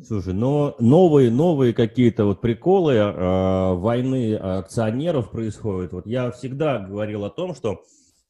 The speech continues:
м, вот, э, когда несколько там партнеров заходит в проект, то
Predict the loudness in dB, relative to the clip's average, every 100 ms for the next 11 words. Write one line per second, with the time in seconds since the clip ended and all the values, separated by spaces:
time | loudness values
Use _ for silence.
0 | -10 -6 -2 0 -2 -4 -8 -6 -4 -4
1 | -6 -6 -4 -2 2 2 4 2 2 -4
2 | 0 -2 -2 -8 _ _ -12 -12 -14 _
3 | 2 2 0 0 4 4 2 0 -2 2
4 | 0 0 -2 -2 2 2 2 -2 -2 2
5 | 4 6 6 4